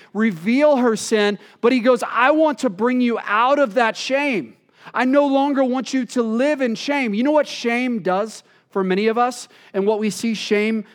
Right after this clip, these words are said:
do to this woman? It moves us to isolation. She finds herself at the well at about the sixth hour. She's coming at noon.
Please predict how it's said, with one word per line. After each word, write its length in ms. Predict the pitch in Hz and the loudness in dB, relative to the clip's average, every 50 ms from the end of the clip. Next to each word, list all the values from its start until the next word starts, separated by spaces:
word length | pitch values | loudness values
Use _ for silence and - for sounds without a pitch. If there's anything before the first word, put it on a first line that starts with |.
| _ _ 170 | _ _ -6
do 320 | 156 202 208 220 220 208 | -2 -2 -2 -2 -2 -6
to 160 | 208 - 208 | -6 -6 -6
this 220 | 170 196 - - 185 | -4 -4 -4 -4 -2
woman? 320 | 185 196 202 208 208 196 - - _ | -2 0 0 -2 -4 -6 -10 -12 _
It 120 | - 190 196 | -4 -4 0
moves 300 | 196 208 233 240 196 220 | 0 0 0 0 -2 -4
us 160 | 220 - - | -6 -4 -4
to 180 | - - - | -6 -4 -2
isolation. 800 | 170 175 175 170 - - 165 160 160 165 156 - - 104 85 - _ _ _ _ _ _ _ _ _ _ _ _ _ _ _ _ _ _ - | -2 -4 -4 -4 -6 -4 -4 -2 -2 -4 -4 -8 -12 -18 -18 -20 _ _ _ _ _ _ _ _ _ _ _ _ _ _ _ _ _ _ -18
She 220 | - - - 233 - | -10 -4 -4 -4 -2
finds 420 | - 202 202 208 226 247 220 - | 0 0 2 2 0 -2 -4 -6
herself 460 | 254 254 226 - - 240 254 254 247 - - - - - | -6 -6 -6 -4 -2 0 0 -2 -2 -6 -12 -20 -12 -6
at 160 | - 196 - - | -6 -4 -2 -2
the 80 | 190 | -4
well 460 | 180 170 185 185 202 233 240 233 226 - - - - | -2 0 0 2 2 2 2 0 -4 -8 -10 -6 -4
at 100 | 190 196 | -2 0
about 300 | 170 202 202 202 - - | 2 0 0 0 -2 -4
the 80 | 196 | -6
sixth 380 | - - 214 202 - - - 196 | -4 -4 -4 -4 -4 -6 -4 0
hour. 360 | 180 170 170 151 123 107 110 | 0 2 0 0 -2 -6 -10
She's 300 | 120 - - 254 233 - | -10 -6 -6 -6 -6 -2
coming 320 | - 254 254 254 254 240 | 0 0 0 0 0 -2
at 120 | 226 196 - | -4 -4 -4
noon. 420 | 160 170 180 165 139 113 92 - | -4 -2 0 0 -2 -4 -8 -14